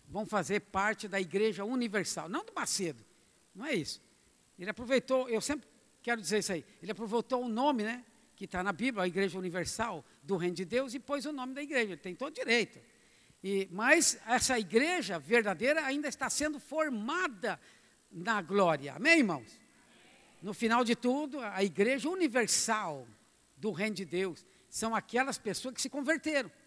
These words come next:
em Cristo, pela fé. Tá sendo formada ainda. Nós estamos aqui pra formar essa igreja, estamos aí pra pregar a palavra e dar testemunho.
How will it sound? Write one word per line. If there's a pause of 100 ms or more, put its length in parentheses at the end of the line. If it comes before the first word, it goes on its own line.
(720)
em
Cristo,
pela
fé. (640)
Tá
sendo
formada
ainda. (960)
Nós
estamos
aqui
pra
formar
essa
igreja,
estamos
aí
pra
pregar
a
palavra (260)
e
dar
testemunho.